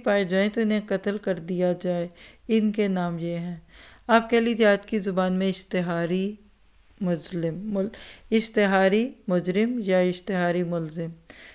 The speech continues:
कुछ ऐसे मुलजिम होते हैं कि जिनके ऊपर इश्तिहार लगा दिए जाते हैं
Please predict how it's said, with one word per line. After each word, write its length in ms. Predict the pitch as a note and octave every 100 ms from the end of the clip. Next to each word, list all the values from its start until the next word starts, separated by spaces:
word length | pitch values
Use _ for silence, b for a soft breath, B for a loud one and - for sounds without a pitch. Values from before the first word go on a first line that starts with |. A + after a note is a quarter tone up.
| B -
कुछ 180 | A#3 A#3+
ऐसे 260 | A3+ B3+
मुलजिम 360 | A3+ G#3+ G3 A3
होते 280 | G#3 G#3 G#3+
हैं 80 |
कि 120 | A3 G#3
जिनके 440 | E3+ G3+ G#3+ G#3+ G3+
ऊपर 420 | F3+ F3+ G3 G#3+ B3 -
इश्तिहार 460 | F#3+ - G#3 A3 A3
लगा 260 | G#3 F#3+ F#3
दिए 220 | F#3+ F#3+
जाते 360 | F#3 F#3 F3+ G#3+
हैं 200 | A3+